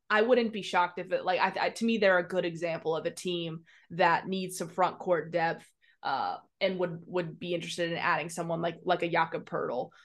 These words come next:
Um, and in that scenario, you know, I, I just, I do think that it's possible that, that San Antonio could get two first round picks for him.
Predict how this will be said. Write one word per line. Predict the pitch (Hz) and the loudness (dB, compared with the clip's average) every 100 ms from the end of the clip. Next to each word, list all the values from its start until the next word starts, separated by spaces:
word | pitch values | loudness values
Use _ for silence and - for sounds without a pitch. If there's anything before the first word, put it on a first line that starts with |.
| _ | _
Um, | 180 165 156 - | 2 2 2 -2
and | 185 | -2
in | 180 | 2
that | 175 170 | 2 2
scenario, | 175 170 170 165 160 143 - | -2 -4 -2 -2 -2 -4 -6
you | 175 | -6
know, | 143 | -4
I, | - 180 170 | 0 0 2
I | 170 180 | 2 2
just, | 185 180 - | 0 -4 2
I | 202 | 4
do | 196 220 | 4 2
think | 233 196 | 2 2
that | 180 | 2
it's | 175 | 4
possible | 165 170 170 | 0 0 -2
that, | 170 151 - | 0 -2 0
that | 175 | -2
San | - 180 | 2 0
Antonio | 165 170 165 160 165 | 0 -2 -2 -2 -4
could | - 214 185 180 | 0 2 2 2
get | 185 165 - | 4 4 2
two | - 180 180 170 170 - _ | -8 -6 -6 -8 -10 -20 _
first | 190 180 190 | -2 -2 -2
round | 165 165 | -4 2
picks | 180 175 | 0 2
for | 208 | 0
him. | 202 196 190 190 | 2 2 0 -4